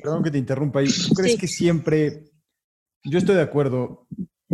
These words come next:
Speaker 1: hasta cierto punto y, y, y, y probablemente tú estarás de acuerdo con lo que te, con lo que te digo, que yo, yo considero que muchas de las cosas que uno piensa y que siente es por alguna razón, pero además de eso,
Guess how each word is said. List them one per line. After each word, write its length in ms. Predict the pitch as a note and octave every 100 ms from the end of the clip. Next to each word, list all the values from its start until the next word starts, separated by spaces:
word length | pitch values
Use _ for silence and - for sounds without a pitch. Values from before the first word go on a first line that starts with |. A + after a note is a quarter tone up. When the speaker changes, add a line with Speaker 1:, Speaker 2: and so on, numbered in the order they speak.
| - - - - -
Speaker 1:
hasta 180 | - C#3
cierto 420 | E3 D#3+ F3 -
punto 320 | F3 E3+ D#3
y, 140 | C#3+
y, 320 | C3 C3+ B2+ C3+
y, 0 |
y 220 | A2 C3+
probablemente 540 | C3+ C#3 D3 D#3 C#3+
tú 100 | C3+
estarás 320 | C#3 - C3+ B2+
de 60 |
acuerdo 280 | C3 C3 B2+
con 100 | A#2+
lo 100 | A2+
que 80 | G#2+
te, 340 | A#2+ A2+ F#2+
con 180 | A#2 B2
lo 80 | A#2
que 80 | A#2
te 100 | A2+
digo, 180 | B2+ A2+
que 100 | B2
yo, 80 | C#3 -
yo 160 | C3+ D3
considero 380 | E3 A#2+ D3 C#3+
que 80 | B2
muchas 300 | C#3 C#3+ C3
de 60 |
las 180 | A#2 A2
cosas 280 | - B2 B2+
que 120 | G2+
uno 280 | B2 C3 G#2+ - _
piensa 640 | - C3+ C#3+ C3+ C#3 C3 C3 -
y 140 | B2
que 200 | - A#2+
siente 760 | G#2 - C#3 C3+ C3+ C#3 C3+ - _ _ _ -
es 140 | C3+
por 200 | - C#3
alguna 320 | C3 C#3+ C#3+
razón, 540 | B2+ A#2+ - C3+ A2+ - _ _ _ _ _ -
pero 680 | C#3+ C#3+ C#3 C3 B2+ B2 -
además 600 | C3 C3 C#3+ E3 F#3+ C#3
de 160 | D3
eso, 500 | D3+ - D#3+ G3 -